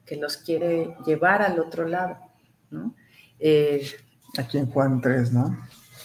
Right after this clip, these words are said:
Speaker 1: Está aquí en Lucas, Lucas ocho veintidós.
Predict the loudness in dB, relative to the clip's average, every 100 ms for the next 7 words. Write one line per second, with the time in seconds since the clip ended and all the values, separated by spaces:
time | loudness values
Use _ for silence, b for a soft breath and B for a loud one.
0 | -18 -16 -14 -16 -18 -18 -18 -20 -20 -16
1 | -16 -16 -20 -10 -10 -4 4 4 4 2
2 | 0 2 2 2 -2 -4 -8 -12 -14 -18
3 | -20 _ _ -10 -6 0 0 2 -2 -2
4 | -2 -2 -4 -4 -4 -4